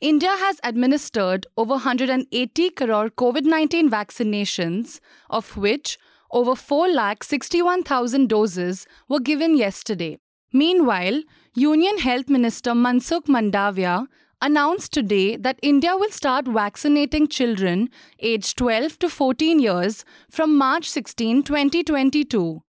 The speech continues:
The condition of comorbidity for people aged sixty and above to get a precautionary dose will also be removed,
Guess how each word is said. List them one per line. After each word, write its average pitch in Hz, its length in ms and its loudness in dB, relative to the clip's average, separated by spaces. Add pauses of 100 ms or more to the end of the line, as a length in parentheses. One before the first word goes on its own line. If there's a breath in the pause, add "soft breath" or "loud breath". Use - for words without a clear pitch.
(180)
The 294 80 -4
condition 311 540 0 (100)
of - 220 -4
comorbidity 247 1080 0
for 294 220 -2
people 294 480 0
aged 247 220 0
sixty 330 520 -2
and 294 200 0
above 196 480 -2 (240 soft breath)
to 311 100 0
get 269 340 -2
a 381 120 0
precautionary 285 800 0
dose 202 460 -2 (200 soft breath)
will 294 160 0
also 269 340 -2
be 339 200 2
removed, 196 560 0